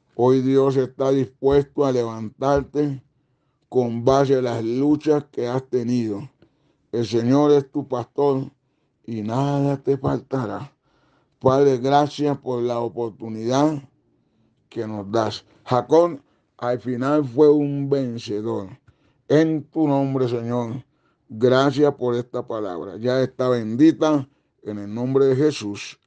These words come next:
Amén. Amados hermanos, si esta palabra ha sido de bendición y usted siente en su noble corazón apoyarnos con una ofrenda,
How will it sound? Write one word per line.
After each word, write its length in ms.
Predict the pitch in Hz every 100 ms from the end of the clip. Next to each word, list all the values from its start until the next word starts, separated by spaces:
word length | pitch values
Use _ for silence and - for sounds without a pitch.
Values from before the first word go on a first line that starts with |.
| -
Amén. 340 | 110 95 90
Amados 380 | 113 135 156 147
hermanos, 480 | 131 123 147 143 123 _ _ _ _ _
si 240 | _ - 147
esta 260 | 165 160
palabra 500 | 143 120 120 135 135
ha 40 | 127
sido 280 | 120 131 117
de 180 | 104 95
bendición 720 | 92 95 101 117 117 104 - _ _ _ _ -
y 120 | 120
usted 260 | 113 - 143
siente 460 | 127 139 143 -
en 240 | 131 120 113
su 180 | 113
noble 480 | 110 139 156 135 131
corazón 720 | - 117 110 113 135 120 104 - _ _ _ _ -
apoyarnos 800 | 113 - 113 123 135 139 131 131
con 200 | 123 131
una 200 | 139 139
ofrenda, 640 | 127 160 139 117 107